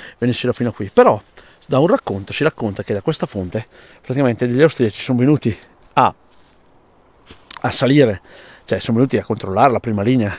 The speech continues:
italiana. Morirono, vennero, vennero fucilati e vennero, scusi, colpiti da, da un colpi di, eh, praticamente dai nostri difensori italiani e morirono qua. Stessa sorte macabra toccò anche a un italiano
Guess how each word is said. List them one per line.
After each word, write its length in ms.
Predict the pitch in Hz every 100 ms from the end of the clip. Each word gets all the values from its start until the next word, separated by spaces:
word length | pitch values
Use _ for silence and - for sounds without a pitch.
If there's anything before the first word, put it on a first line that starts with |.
| -
italiana. 420 | - 160 95 80 - _ - - - - - _ _ _ _ _ _ _
Morirono, 520 | 151 185 160 139 135 -
vennero, 380 | - 151 139 117 98 -
vennero 360 | 135 139 127 110
fucilati 600 | - 151 175 120 - 120
e 280 | 127 113
vennero, 320 | 107 123 120 117
scusi, 220 | - 120
colpiti 340 | 123 - 127
da, 220 | 113 101
da 140 | 98 107
un 60 |
colpi 320 | 101 143 123 117
di, 260 | 110 98 87 82 80 - - - - _ - -
eh, 300 | - 92 87
praticamente 420 | 98 120 127 107
dai 160 | 98 95
nostri 240 | 110 131 -
difensori 440 | 110 104 135 113
italiani 500 | 98 147 143 - 85 - - - - _ -
e 180 | 170 123 - -
morirono 460 | 151 139 123 120
qua. 200 | - 87 - - - - - - - -
Stessa 280 | - 110 139
sorte 320 | 190 175 147
macabra 440 | 160 156 165 185 156 -
toccò 300 | - - 165
anche 180 | 147 131
a 20 |
un 60 | 131
italiano 520 | 127 156 170 110 101